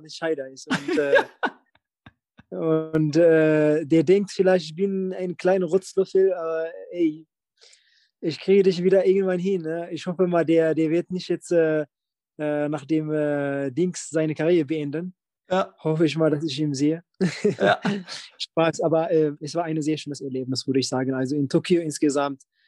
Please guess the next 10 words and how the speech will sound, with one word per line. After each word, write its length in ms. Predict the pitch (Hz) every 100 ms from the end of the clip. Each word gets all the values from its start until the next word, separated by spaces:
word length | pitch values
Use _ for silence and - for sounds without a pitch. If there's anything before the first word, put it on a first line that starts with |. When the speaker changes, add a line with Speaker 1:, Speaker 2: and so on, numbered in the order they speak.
| _ _ _ -
Speaker 1:
ähm, 720 | 151 147 139 139 135 135 156
die 180 | - 135
Reise, 800 | 151 151 156 147 147 147 139 139
also 240 | - 160 -
ohne 220 | 180 170
die 140 | 165
Reise 460 | 147 139 156 147 151
und 280 | 156 143 139
die 100 | 143
Quarantäne, 800 | 151 135 135 143 139 139 139